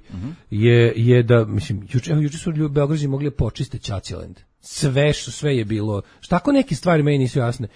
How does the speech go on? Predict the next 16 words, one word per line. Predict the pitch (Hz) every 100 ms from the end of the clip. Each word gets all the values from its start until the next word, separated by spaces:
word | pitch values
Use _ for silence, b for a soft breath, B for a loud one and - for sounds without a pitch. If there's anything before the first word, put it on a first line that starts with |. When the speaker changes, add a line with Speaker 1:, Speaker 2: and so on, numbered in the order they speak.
| b b -
Speaker 2:
Da | 135
on | 208 226
nam | 233
uvek | 247 226 220
uspešno | 226 - 151 151
nametne | 151 160 180 156 131
i | 202
pravila | - 185 185 180 165
igre, | 160 151 160 151
i | 170
kako | 180 -
će | -
se | 156
igrati, | 147 143 175
i | 180
teren, | - 160 156 151